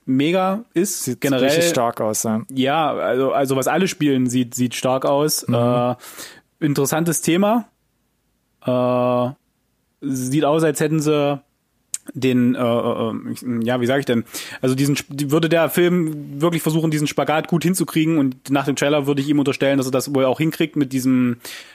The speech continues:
Speaker 1: ähm, hoffnungsvollen und gleichzeitig, äh, ja, dich zu Tränen rührenden Sequenzen.
Speaker 2: Ja.
Speaker 1: Also dieses, ich krieg mein Leben nicht auf die Reihe und ich find irgendwie wieder, äh, zum Leben und das ist ja, glaub ich, auch das, was, glaub ich,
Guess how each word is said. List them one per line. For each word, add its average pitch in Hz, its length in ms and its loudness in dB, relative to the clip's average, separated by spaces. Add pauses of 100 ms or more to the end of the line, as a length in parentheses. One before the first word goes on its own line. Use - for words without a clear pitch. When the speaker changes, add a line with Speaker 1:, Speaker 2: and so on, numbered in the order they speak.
(160)
Speaker 1:
ähm, 123 340 2
hoffnungsvollen 151 760 2
und 131 120 2
gleichzeitig, 127 920 0 (100)
äh, 110 360 2 (840)
ja, 120 380 0 (280)
dich 127 120 -4
zu - 80 -10
Tränen 139 360 2
rührenden 123 680 0 (320)
Sequenzen. 127 680 0
Speaker 2:
Ja. 143 60 -4
Speaker 1:
Also 123 180 0
dieses, 120 460 0 (180)
ich - 60 -20
krieg 175 160 -2
mein 160 120 2
Leben 160 180 2
nicht 165 80 2
auf - 80 -4
die 151 80 2
Reihe 143 340 2
und 135 160 2
ich 127 140 -2
find 147 200 0
irgendwie 127 300 2
wieder, 123 420 2 (200)
äh, 117 240 0
zum 123 200 0
Leben 131 300 2
und 120 120 -2
das 120 200 -2
ist 131 140 -8
ja, 123 80 0
glaub 123 180 0
ich, 127 80 0
auch 117 100 0
das, 127 240 -2 (680)
was, 131 380 -4
glaub 131 180 2
ich, 123 280 -2